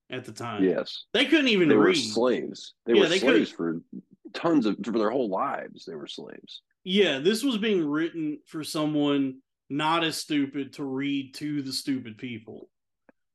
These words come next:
Speaker 2: Yes.
Speaker 1: So
Speaker 2: That's
Speaker 1: they,
Speaker 2: a great
Speaker 1: I
Speaker 2: way to put it.
Speaker 1: Yeah,
Speaker 2: Well,
Speaker 1: so, like
Speaker 2: actually, Moses was pretty well up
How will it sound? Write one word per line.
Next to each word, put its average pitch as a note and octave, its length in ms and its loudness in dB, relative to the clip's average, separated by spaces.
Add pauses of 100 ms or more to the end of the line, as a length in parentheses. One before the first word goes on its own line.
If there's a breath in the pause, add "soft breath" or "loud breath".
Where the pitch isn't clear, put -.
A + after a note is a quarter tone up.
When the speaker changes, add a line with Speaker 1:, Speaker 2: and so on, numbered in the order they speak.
(380)
Speaker 2:
Yes. - 420 -2 (440)
Speaker 1:
So E3+ 240 2
Speaker 2:
That's F#3 260 6
Speaker 1:
they, - 0 -
Speaker 2:
a G3 100 0
great E2 160 2
Speaker 1:
I D#2 40 4
Speaker 2:
way D2+ 80 2
to D#2 80 0
put - 200 -4
it. C2 180 -10
Speaker 1:
Yeah, E3 440 2
Speaker 2:
Well, C#3+ 120 4
Speaker 1:
so, D3 60 6
like E3 140 4
Speaker 2:
actually, B2+ 320 6
Moses A2+ 400 0
was G2 160 -6
pretty G2+ 280 -2
well E2+ 460 -4 (140)
up G#2 160 -6